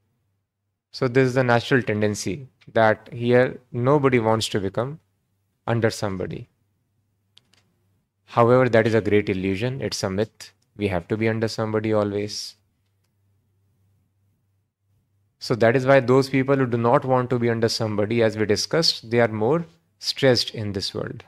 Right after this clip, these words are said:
<laughs> Because you are going against the design of this world. In this world, you have to be under somebody. Yes, if you are engaged in business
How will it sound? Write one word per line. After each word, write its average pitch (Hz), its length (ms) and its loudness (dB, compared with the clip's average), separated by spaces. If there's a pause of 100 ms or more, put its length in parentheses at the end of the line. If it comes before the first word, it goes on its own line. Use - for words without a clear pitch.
<laughs> - 120 -14 (880)
Because 120 300 0
you 117 80 2
are 113 60 2 (100)
going 123 160 -2
against 117 380 -2
the 190 200 -2 (440)
design 98 400 -2
of 92 160 -6
this - 180 -10
world. 123 320 -14 (680)
In 104 80 -6
this 104 220 -8
world, 131 160 0
you 113 80 -2
have 101 240 -2
to 156 80 -4
be 127 120 -2
under 113 200 -4
somebody. 98 580 -8 (800)
Yes, 123 260 -2
if 117 160 -8
you 120 80 4
are 113 100 4
engaged 110 640 -2 (160)
in 107 320 -6
business 104 760 -6